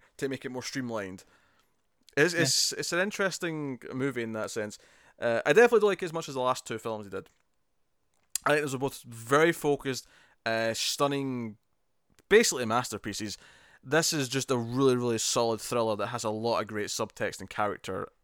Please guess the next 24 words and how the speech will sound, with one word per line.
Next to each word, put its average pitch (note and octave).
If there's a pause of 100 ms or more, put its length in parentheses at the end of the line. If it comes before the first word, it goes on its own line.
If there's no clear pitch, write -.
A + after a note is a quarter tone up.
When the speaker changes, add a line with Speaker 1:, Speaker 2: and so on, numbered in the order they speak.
Speaker 1:
uh, F#2 (460)
journeys F#2+
and, F#2 (180)
and G2+
acting F#2+
to -
go F#2+
along G2
with F2+
that. F2+ (540)
Um, F#2+
Speaker 2:
Yeah, F#2 (380)
that's G3
fair. D3 (360)
Speaker 1:
so, G#2+ (320)
yeah. A#2+ (140)
Uh, A#2
so -
I D#3
suppose B3+
we'll C4+
give A3+
spoiler D#3+
warning. E3+